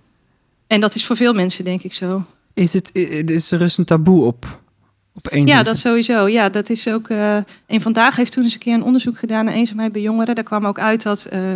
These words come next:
Speaker 1: heel veel van de jongeren die eenzaam zijn, daar met niemand over praten en dat ze zich ervoor schamen. B B C heeft een heel groot onderzoek gedaan bij vijfenvijftigduizend mensen. En daar kwam ook uit naar voren dat voor een groot deel van de mensen, en dat gold dan blijkbaar vooral voor vrouwen, maar ook voor mannen,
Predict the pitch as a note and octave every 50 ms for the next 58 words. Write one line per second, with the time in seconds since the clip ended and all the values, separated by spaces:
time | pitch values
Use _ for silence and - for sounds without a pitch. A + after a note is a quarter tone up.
0 | F3+ - - G#3 G3 A3 B3 A#3+ - A3+ A3 - A3+ G#3 G#3 G#3 G#3+ G#3+ G#3+ G#3
1 | G3 G3 G3 G#3 - A3 A3 G#3 - G3+ F#3+ - A#3 A3+ A#3 A#3 G3+ G3 G3 F#3+
2 | F#3+ G#3+ A#3 A#3+ A#3 A3 - G#3 G3 G3 - G3 - - G3+ G3 G#3+ A#3 - -
3 | A#3 G#3 G3 F#3+ - - - G#3 - G#3 G3 - F#3+ - - - G#3 G#3+ A3+ A#3
4 | A#3 A#3+ C4 - _ _ _ _ _ _ _ _ _ _ _ _ _ G#3+ G#3+ G#3
5 | G#3+ G3 - - C4+ C#4+ C#4+ A#3 A3+ A#3+ - B3 A3+ A3+ A#3 - - A#3 A3 -
6 | A#3+ A#3+ A3+ - A3+ A3 - - G3+ G#3+ G#3+ A3 A#3 A3+ G3+ - A3+ A3 A3 G3+
7 | - G#3+ G#3 G3+ - G3+ - A3 G#3+ A3 A3+ G#3+ G#3 A3+ A3 A3+ A3+ - A#3 A#3+
8 | C#4+ - _ _ _ _ _ _ _ _ _ _ - G#3+ A3 A3 G#3 - A#3+ A3
9 | G#3 G3+ A#3 A3 G#3+ A#3 A#3+ A#3+ A3+ A3+ - A#3+ A#3 A3+ A3+ A3 G3+ G#3 G#3 G#3
10 | - - A3 G#3 G#3 - G3+ - - B3 A#3 B3+ A3+ A3 G#3 G3+ G#3+ G#3 G#3 G#3
11 | G#3+ A3 A#3 - - A3+ G#3 - G3 F#3+ F#3+ F#3+ - - - G#3 G3+ - F#3+ F#3+
12 | G3+ G#3 G#3+ G3 G3 - - G3 F#3 F3+ - F#3 - - G#3+ G3 F#3 F3 E3+ F3+
13 | - G3+ - - - F#3+ G#3 A3 G#3+ G3+ F#3 F#3